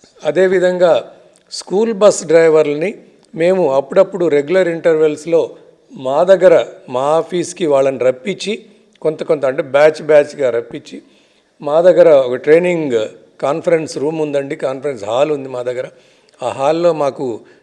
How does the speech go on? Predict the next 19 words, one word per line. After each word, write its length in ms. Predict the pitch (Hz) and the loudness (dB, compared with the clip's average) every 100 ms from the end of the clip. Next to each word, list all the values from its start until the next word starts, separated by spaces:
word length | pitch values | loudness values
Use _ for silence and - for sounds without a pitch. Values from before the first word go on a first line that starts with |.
| _ | _
ఒక 140 | 131 120 | -10 -8
టీవీ 440 | - 170 190 180 | -6 -6 -4 -4
ఉంది. 340 | 143 127 147 - _ _ _ _ | -4 -6 -10 -12 _ _ _ _
ఆ 80 | 127 | -8
టీవీలో 640 | 117 175 220 226 220 214 175 | -6 -6 -6 -4 -2 0 0
మా 300 | 135 139 180 | -2 0 2
యొక్క 500 | 185 185 190 151 117 - _ _ _ | 2 4 4 4 0 -10 _ _ _
మోటారు 400 | 139 170 185 180 | -2 4 4 6
వాహన 340 | 170 160 165 160 | 4 2 0 -2
తనిఖీదారు 640 | 160 160 160 151 151 151 | -2 -4 -4 2 4 4
వాళ్ళు 480 | 151 147 151 165 107 - _ _ _ _ _ _ - | 4 4 2 -2 -4 -12 _ _ _ _ _ _ -4
రకరకాల, 680 | 135 147 165 170 190 190 175 117 - - - | -2 2 2 6 6 8 6 4 -4 -20 -8
అంటే 160 | 147 160 - - - - | 2 2 2 -14 -20 0
ట్రైనింగ్ 560 | 160 208 226 220 185 135 - - | 2 4 4 4 4 2 0 -10
వీడియోస్, 720 | 147 131 170 190 175 160 - 160 - _ _ _ _ _ _ _ - | -8 -4 -2 2 2 2 -2 -8 -10 _ _ _ _ _ _ _ 0
what 180 | 135 156 - | 2 2 2
to 60 | 175 156 | -2 0
do, 60 | 156 165 - 226 | -2 -4 -14 -4
what 160 | 135 | -2